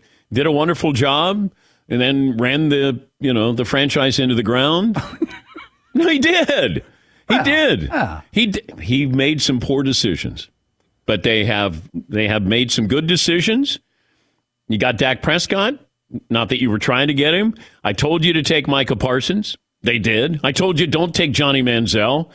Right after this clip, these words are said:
Speaker 1: You didn't. All right. They've done some good things. I love C D Lamb. You know, they've done some good things, but, you know, I can also put blame on Jerry. They ran a,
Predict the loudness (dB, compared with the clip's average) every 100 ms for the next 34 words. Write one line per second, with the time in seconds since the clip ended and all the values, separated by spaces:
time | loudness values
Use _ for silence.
0 | -20 _ -4 0 0 0 0 -4 -10 _
1 | _ _ _ _ _ -6 -2 0 0 -4
2 | _ _ _ _ _ -4 -4 0 0 0
3 | 0 0 0 0 0 0 0 -2 -4 -2
4 | 0 0 2 2 2 2 2 2 2 0
5 | -4 _ _ _ _ _ _ _ _ _
6 | _ _ _ _ _ _ _ _ _ -6
7 | -2 -2 0 0 0 0 0 -2 -2 -2
8 | 0 0 0 0 -2 -4 -6 -4 -4 -6
9 | _ _ -6 0 2 2 2 0 2 0
10 | 0 -2 0 0 2 2 0 0 0 -2
11 | -4 -12 _ _ _ _ _ _ _ _
12 | _ _ _ _ _ _ _ _ _ -2
13 | 0 -2 -4 _ _ _ -20 -10 -4 0
14 | 2 2 0